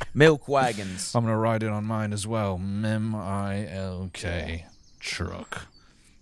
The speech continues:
Speaker 1: We were joking about funny names this weekend. You know, the old school, like, Mike, Mike
Speaker 2: Yep,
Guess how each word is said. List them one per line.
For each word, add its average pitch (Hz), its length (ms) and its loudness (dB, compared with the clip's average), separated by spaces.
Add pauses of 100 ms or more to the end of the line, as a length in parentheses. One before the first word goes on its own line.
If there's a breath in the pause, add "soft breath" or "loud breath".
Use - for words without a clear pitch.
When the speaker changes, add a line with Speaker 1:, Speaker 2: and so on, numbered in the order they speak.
(120)
Speaker 1:
We 92 80 0
were 92 60 2
joking 85 260 2
about 80 180 0
funny 80 220 -2
names 76 320 -4
this 78 160 -8
weekend. 78 400 -6 (1000 soft breath)
You 85 80 -8
know, 82 80 -4
the 76 80 -2
old 80 260 -4
school, 82 280 -4
like, 76 220 -4
Mike, 76 240 -6 (300)
Mike 76 200 -4
Speaker 2:
Yep, 98 160 2